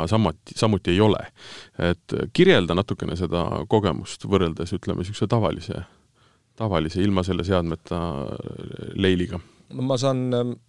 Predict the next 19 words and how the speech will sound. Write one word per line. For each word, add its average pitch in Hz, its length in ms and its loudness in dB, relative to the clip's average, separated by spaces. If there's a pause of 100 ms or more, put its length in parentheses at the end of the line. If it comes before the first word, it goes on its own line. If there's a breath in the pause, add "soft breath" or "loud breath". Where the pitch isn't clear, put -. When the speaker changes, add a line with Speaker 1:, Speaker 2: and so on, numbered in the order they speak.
(200)
Speaker 2:
peaasjalikult 120 760 2
kirjeldada 120 400 2
seda 127 220 2
oma 151 140 4
kogemuse 104 440 0
pealt, 101 260 -2 (160)
et, 147 140 0
Speaker 1:
No, 147 160 0
Speaker 2:
et 113 800 4
Speaker 1:
<laughs> 120 60 4
ega 127 120 6
ma 127 140 8
muud 131 160 8
ei 135 80 6
küsigi. 113 340 4
Speaker 2:
Jaa, 120 200 4 (100)
et 113 80 -2
mul 120 240 4
on, 110 160 4